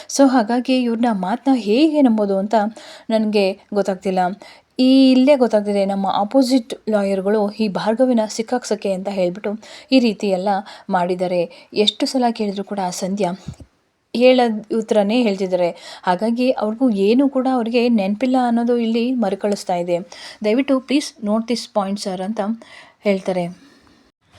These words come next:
ಹಾಗಾದ್ರೆ ನಿಮ್ಗೆ ಸ್ವಲ್ಪನೂ ನೆನ್ಪಿಲ್ವಾ? ಹಾಗ್-, ಹಾಗಾದ್ರೆ ಹೇಳಿ, ನೀವ್ ಎಲ್ಲಿದ್ರಿ, ಏನ್ ಮಾಡ್ತಿದ್ರಿ ಅಂತ ನಿಮಗ್ ಸ್ವಲ್ಪನೂ ನೆನ್ಪಿಲ್ವಾ? ಎಷ್ಟ್ ಸಲ ಹೇಳಿ, ನಾನು ಕೇಸ್ನ ಹಾಕಿಲ್ಲ, so ಸಂಧ್ಯಾಕನೇ ಕರ್ಕೊಂಡೋಗಿ ಹಾಕಿದ್ರು. ಒಂದ್ಸಲ ನಾನು ಬೇಡ ಅಂತ ಹೇಳ್ದೆ, ಆದ್ರೂ ಕೂಡ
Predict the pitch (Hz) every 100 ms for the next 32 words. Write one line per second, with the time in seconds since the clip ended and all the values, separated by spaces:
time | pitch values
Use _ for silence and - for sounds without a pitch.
0 | - - - - - 285 302 320 359 311
1 | 285 269 - 226 262 339 349 302 269 226
2 | 208 214 185 180 277 233 202 208 - 226
3 | 254 269 233 254 311 - - - 220 202
4 | 220 240 220 226 208 247 247 254 226 247
5 | 240 240 240 226 214 233 311 339 311 -
6 | 226 233 226 190 196 - - - 220 -
7 | 330 330 277 233 214 190 185 180 240 220
8 | 262 - - - - - - 208 - 247
9 | 262 233 247 202 226 214 202 180 269 269
10 | 190 196 247 240 226 214 180 185 185 196
11 | 208 190 185 190 185 196 180 - - -
12 | 226 240 285 277 254 254 196 175 247 240
13 | 226 226 185 185 175 170 202 208 202